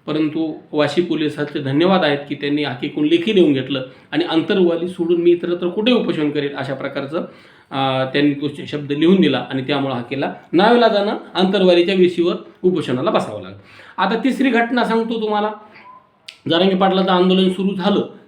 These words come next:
की लगेच इकडं ओबीसी नेत्यांची जालन्यात बैठक झाली आणि,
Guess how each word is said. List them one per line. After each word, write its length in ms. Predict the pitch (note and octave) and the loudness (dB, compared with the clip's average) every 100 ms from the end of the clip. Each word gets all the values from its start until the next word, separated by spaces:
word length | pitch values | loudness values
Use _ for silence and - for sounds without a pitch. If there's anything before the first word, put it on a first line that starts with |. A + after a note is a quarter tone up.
| _ | _
की 120 | E3+ D#3+ | -4 -2
लगेच 340 | D#3+ F#3 E3+ | 0 -2 -2
इकडं 300 | D#3 D#3+ F3+ F#3+ - _ _ F3+ | -4 -2 -4 -6 -16 _ _ 4
ओबीसी 380 | E3+ G3 F#3+ | 4 4 2
नेत्यांची 460 | F#3+ F3 F3 E3+ E3+ | 4 4 2 -2 -2
जालन्यात 300 | D#3 D3+ D3 | 0 2 0
बैठक 300 | C#3 D3+ A3 | 0 2 2
झाली 340 | F3+ D3 C3 C#3 - - | 2 -2 -4 -8 -16 -14
आणि, 360 | - D3+ E3 | -2 2 4